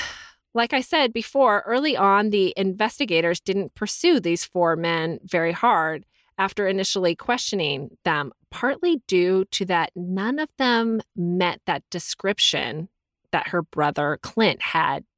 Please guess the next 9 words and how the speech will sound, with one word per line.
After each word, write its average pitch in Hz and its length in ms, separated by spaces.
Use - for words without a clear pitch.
given 226 320
them 143 300
of 160 180
who 190 200
took - 240
Holly 165 300
that - 180
morning. 185 400
And 190 460